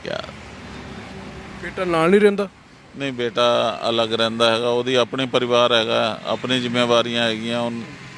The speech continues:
Speaker 1: ਜਿੰਨਾ ਮੇਰਾ ਹੋ ਸਕਦਾ ਸੀ, ਮੇਰੀ ਕਾਫੀ ਹੈਲਪ ਕੀਤੀ ਉਹਨੇ। ਅਹ, ਬੇਟੀ
Speaker 2: ਬੋਲਚਾਲ ਹੈ ਬੇਟੇ ਨਾਲ?
Speaker 1: ਹਾਂ, ਬੋਲਚਾਲ ਹੈ। ਬੇਟੀ ਦੀ ਸ਼ਾਦੀ 'ਚ ਹੁਣ ਸਾਰਾ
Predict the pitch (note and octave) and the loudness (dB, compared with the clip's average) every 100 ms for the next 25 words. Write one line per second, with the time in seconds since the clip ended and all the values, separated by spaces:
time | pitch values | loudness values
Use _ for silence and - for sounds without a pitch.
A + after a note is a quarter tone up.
0 | - A#2 B2+ C#3 C3+ B2+ B2 A#2 A2 A#2+ | -4 0 2 2 2 2 4 2 -2 -2
1 | A#2+ A#2 A#2+ A#2+ A#2 A2+ A2+ A2+ A2+ A2 | -2 -2 -4 -4 0 0 0 0 0 -2
2 | G2 G#2+ - A2+ A2 - - - - - | -6 -10 -6 -6 -6 -8 -14 -18 -18 -18
3 | - - - - - - - G#2 G#2+ G#2+ | -18 -20 -20 -20 -20 -18 -8 -6 -6 -8
4 | G2+ F2+ F#2+ G#2 C3+ F3+ G#3+ G3+ F#3+ F#3+ | -10 -10 -4 -4 -2 0 2 4 4 2
5 | G3 F#3 E3+ - A2+ B2+ A#2+ A2 A2+ A2+ | 0 0 -4 -12 -6 -2 -2 -2 -2 2
6 | A#2+ A2 A2+ A2+ A2 A2+ A2 G#2+ A2 G#2+ | 2 4 2 0 -4 -4 -6 -2 -2 -2
7 | A2 A2+ A2 A2 G#2+ A2 G#2+ G#2 | -4 -2 -4 -2 -2 0 0 -2